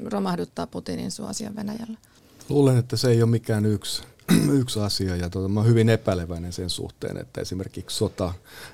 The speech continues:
Speaker 2: ja mo-, ja tota, liikekannalle pano sitä voisi aiheuttaa. Sehän on silloin sotatila, ja se on vielä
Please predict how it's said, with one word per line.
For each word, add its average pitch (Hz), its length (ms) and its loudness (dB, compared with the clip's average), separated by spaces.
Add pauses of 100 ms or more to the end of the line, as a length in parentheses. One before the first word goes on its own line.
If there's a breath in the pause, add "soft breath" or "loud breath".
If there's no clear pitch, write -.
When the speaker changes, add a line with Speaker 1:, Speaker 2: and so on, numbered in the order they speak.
(100)
Speaker 2:
ja 104 60 0
mo-, 98 340 -2
ja 98 160 -4
tota, 90 460 -8
liikekannalle 98 560 -4 (120)
pano 113 260 0
sitä 85 300 -8
voisi 104 240 -8
aiheuttaa. 113 480 -10
Sehän 104 320 2
on 98 80 -2
silloin 98 340 -4 (240)
sotatila, 113 920 0
ja 87 120 -12
se 92 160 -6
on 90 380 -6 (360)
vielä 113 320 0